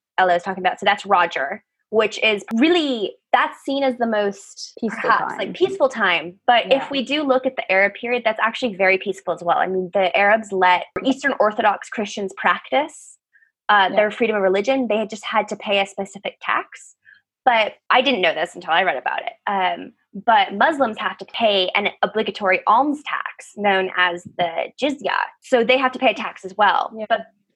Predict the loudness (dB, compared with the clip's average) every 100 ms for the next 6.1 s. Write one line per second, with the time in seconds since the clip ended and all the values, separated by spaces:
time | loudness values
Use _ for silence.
0 | _ 2 2 4 2 0 -4 -6 -4 -6
1 | -2 0 2 2 -2 2 2 2 -4 _
2 | -8 -4 0 0 2 0 0 -2 -4 0
3 | 2 4 2 2 2 0 -2 -4 -2 -4
4 | -6 -6 -6 -6 -10 -14 -18 -10 -8 -8
5 | -10 -6 -6 -6 -6 -2 0 0 -4 -8
6 | -20